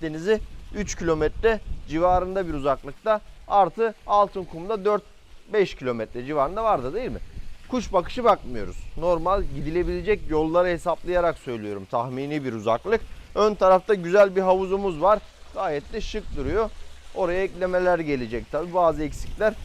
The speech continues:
onlar da tamamlanacak. Ortalama yirmi yirmi beş metrekare boyutunda bir oda ve burada da güzel bir araç park yerimiz var. Sadece şu direk biraz bozmuş olayı değil mi? Bak şu elektrik direği.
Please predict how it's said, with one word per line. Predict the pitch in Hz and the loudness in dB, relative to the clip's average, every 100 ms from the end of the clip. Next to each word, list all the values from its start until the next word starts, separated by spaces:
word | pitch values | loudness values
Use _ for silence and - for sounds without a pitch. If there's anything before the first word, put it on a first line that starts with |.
| - | -6
onlar | 180 175 156 139 | -4 0 2 2
da | |
tamamlanacak. | 139 202 196 170 156 135 127 202 208 | 0 -2 2 0 2 -2 0 0 6
Ortalama | 220 196 185 185 233 | 6 6 2 0 -2
yirmi | 208 233 233 233 | -2 -4 -4 -4
yirmi | 240 226 233 | -4 -2 0
beş | 233 - | 0 -2
metrekare | 170 - 156 - 143 135 | -6 -6 -6 -2 -2 0
boyutunda | 127 120 127 117 104 | -2 -2 -2 -2 -4
bir | 104 - | -6 -4
oda | 156 165 185 240 - - - - | -2 2 2 2 -10 -20 -14 -4
ve | 156 220 220 - - - | 2 2 2 -10 -14 -2
burada | 208 190 185 | 0 0 2
da | 190 | 0
güzel | 185 202 190 165 | 2 6 6 6
bir | 226 - - - - - | 2 0 -4 -10 -8 4
araç | 170 196 214 - | 8 8 6 4
park | 208 202 - | 4 4 0
yerimiz | 160 127 123 | 0 0 -2
var. | 165 226 185 - - - - | 2 2 0 -12 -12 -12 -4
Sadece | 214 214 202 | 0 2 0
şu | - 180 | -6 -2
direk | 170 196 - | 2 2 4
biraz | 151 127 110 | 2 2 0
bozmuş | 110 107 165 - - | -4 -4 -6 -8 -10
olayı | 98 113 135 151 | -4 0 0 -2
değil | 165 | -4
mi? | 104 | -2
Bak | 101 104 | -4 -4
şu | - | -4
elektrik | 117 120 - 127 123 | -4 -4 -8 -10 -10
direği. | 113 101 156 | -10 -8 -10